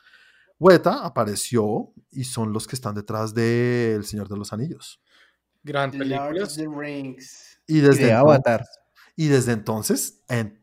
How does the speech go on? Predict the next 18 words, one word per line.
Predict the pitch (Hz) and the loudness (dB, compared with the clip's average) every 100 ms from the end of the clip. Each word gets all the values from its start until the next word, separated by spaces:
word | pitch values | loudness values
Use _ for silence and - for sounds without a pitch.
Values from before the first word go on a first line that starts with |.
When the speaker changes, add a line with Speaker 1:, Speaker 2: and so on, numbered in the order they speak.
| _ | _
Speaker 1:
todas | 107 - | -8 -6
las | 110 107 | -4 -4
grandes | 107 90 - | -6 -10 -8
películas, | 101 101 98 98 | -8 -8 -10 -10
entonces, | 92 90 - - | -12 -10 -10 -6
Avatar | 107 123 131 180 | -2 0 2 0
y | 147 | 0
todo | 107 107 | -6 -8
esto, | 113 - 180 - - - - - | -6 -6 -6 -8 -20 -20 -20 -2
Weta | 123 117 135 160 | 0 2 0 -4
es | 120 120 117 _ _ _ _ _ | -2 -2 -4 _ _ _ _ _
un, | 156 151 147 139 _ _ _ | -2 0 -2 -10 _ _ _
una | 123 117 | -4 -2
gran | 117 117 | 0 -2
compañía | 117 131 127 110 101 | 0 0 0 0 -2
para | 117 113 | -2 -4
efectos | 120 - 107 | -4 -8 -8
especiales. | 127 131 160 190 - | -6 -4 -4 -6 -8